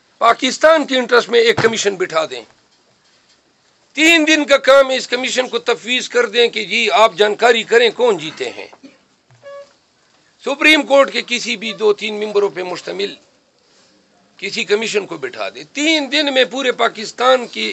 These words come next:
इस इशू का हल निकल आएगा, क्योंकि इसके लिए इतनी डीप जाने की ज़रूरत ही नहीं है।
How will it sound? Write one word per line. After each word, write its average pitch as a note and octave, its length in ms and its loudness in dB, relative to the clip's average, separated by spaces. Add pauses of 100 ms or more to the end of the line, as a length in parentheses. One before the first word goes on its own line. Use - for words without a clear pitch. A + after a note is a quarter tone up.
इस - 340 -10
इशू G3 260 -12
का F#3 200 -4 (500)
हल B3 200 2
निकल D3 300 -2
आएगा, F2 340 -6 (340)
क्योंकि C#4 460 -2
इसके C4 300 -4
लिए B3 240 -4 (160)
इतनी A#3 300 -6 (420)
डीप A3 300 -6
जाने B3 300 0
की G#3+ 160 -12
ज़रूरत A3 380 -10
ही G#3+ 80 -12
नहीं G3 260 -8
है। F3 80 -18